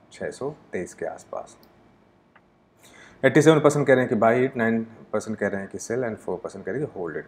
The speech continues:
एनीवेज, Market cap है इसका चौहत्तर हज़ार आठ सौ बयालीस करोड़ का, ईपीएस है सिक्सटीन पॉइंट थ्री सिक्स का और पी है इसका थर्टी एट पॉइंट थ्री फ़ोर का, और book value है नाइंटी फ़ाइव की, price to book है सिक्स पॉइंट सिक्स ज़ीरो की, dividend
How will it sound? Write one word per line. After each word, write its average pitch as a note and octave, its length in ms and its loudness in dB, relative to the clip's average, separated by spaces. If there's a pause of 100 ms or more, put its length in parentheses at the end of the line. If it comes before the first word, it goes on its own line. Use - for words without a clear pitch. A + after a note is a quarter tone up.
एनीवेज, E2 380 -12 (1300)
Market B2+ 320 2
cap D3+ 160 4
है D3+ 60 4
इसका D3 200 2
चौहत्तर A2+ 380 -2
हज़ार A#2+ 240 2
आठ A2 140 6
सौ A#2+ 120 -4
बयालीस G#2 340 -2
करोड़ A#2 220 -2
का, A#2+ 120 -2
ईपीएस B2 380 0
है B2 60 -4
सिक्सटीन A2+ 500 -4 (340)
पॉइंट G#2+ 320 0
थ्री G#2+ 140 -4
सिक्स - 280 -8
का B2 260 2
और A2 240 2
पी A#2 280 -6
है A2+ 160 0
इसका G#2+ 300 0 (580)
थर्टी A2 160 0
एट A2+ 140 2
पॉइंट A#2 220 -2
थ्री G#2+ 140 -4
फ़ोर A2+ 240 -4
का, B2+ 240 -8 (800)
और F#2+ 200 -6 (520)
book A2 240 -8
value A2 260 4
है A2+ 60 4
नाइंटी G2+ 280 -2
फ़ाइव A2 260 0
की, A#2+ 140 -4
price G#2+ 260 0
to - 80 -6
book G#2+ 160 -2
है G#2+ 60 -2
सिक्स - 280 -6
पॉइंट G#2 300 -2
सिक्स G#2 220 -8
ज़ीरो G#2+ 260 0
की, A2 140 -8
dividend G#2+ 360 -2